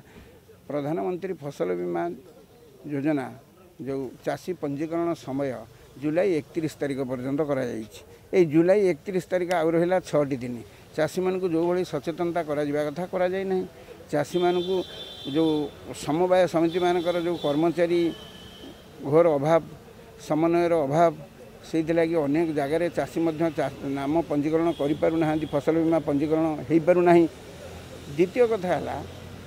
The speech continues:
ଗତ ଖରିଫ ଆଉ ରବିରେ ରାଜ୍ୟର ତିନି ଲକ୍ଷରୁ ଊର୍ଦ୍ଧ୍ୱ ପଞ୍ଜୀକୃତ ଯୋଗ୍ୟ ଚାଷୀଙ୍କଠାରୁ ସରକାର ଧାନ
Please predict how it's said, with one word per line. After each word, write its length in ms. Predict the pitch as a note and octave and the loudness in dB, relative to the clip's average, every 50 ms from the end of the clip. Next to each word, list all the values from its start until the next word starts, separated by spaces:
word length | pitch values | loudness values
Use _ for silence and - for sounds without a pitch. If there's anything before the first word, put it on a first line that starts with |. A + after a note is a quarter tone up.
| - - - - - - - - - - - - B2+ C#3 | -18 -18 -18 -18 -18 -18 -18 -18 -18 -18 -16 -12 -8 -6
ଗତ 280 | C#3 C#3+ C#3 - - G#3+ G#3 F#3 - | -6 -6 -6 -6 -4 -4 -4 -4 -4
ଖରିଫ 320 | - - D3 D#3+ G3+ A3 G3+ A#3 | -6 -4 -4 -4 -4 -6 -6 -4
ଆଉ 160 | A#3 A3+ G#3+ G3 E3+ | -2 -2 -2 0 0
ରବିରେ 340 | D3 C3+ C3+ C#3+ F3+ G3 G#3 F3+ - - - | -2 -2 -2 -2 -2 -2 -2 -4 -6 -6 -6
ରାଜ୍ୟର 360 | C#3+ C3+ C#3+ C#3 C3+ F3 F#3+ F#3+ D#3 - | -4 -4 -4 -2 -2 -2 -2 -4 -6 -6
ତିନି 220 | - C#3+ C#3+ D#3+ F3 F#3+ | -4 -2 -2 -2 -2 -2
ଲକ୍ଷରୁ 380 | F#3+ F3+ - - - F#3+ F#3+ G3+ F#3+ D#3+ | -2 -4 -4 -4 -4 -2 -2 -2 -2 -2
ଊର୍ଦ୍ଧ୍ୱ 440 | C3+ B2+ B2 B2 D#3 F3+ F3 D3+ C#3 C#3 | -4 -4 -2 0 0 2 2 2 0 -2
ପଞ୍ଜୀକୃତ 600 | C3 C3+ C#3 C#3 C3 D#3+ F3 F3 F3+ F#3 E3 - G#3 F#3+ E3 B2+ | -4 -4 -2 -2 -2 -2 -2 -4 -4 -8 -6 -4 -4 -4 -2 -2
ଯୋଗ୍ୟ 280 | C#3+ C#3+ C3 C3 D#3+ F3 E3+ - | -2 -2 -2 0 0 0 0 0
ଚାଷୀଙ୍କଠାରୁ 560 | D#3 C3+ - - E3 E3 E3 D#3+ F3 F#3+ G#3+ | -2 -4 -2 -2 -2 -2 0 0 0 -2 -2
ସରକାର 440 | F#3+ - - C#3 C3+ - - F3 F#3 | -4 -4 -4 -4 -4 -4 -6 -6 -6
ଧାନ 240 | F3+ C#3+ C3 C3+ C#3 | -6 -6 -6 -4 -4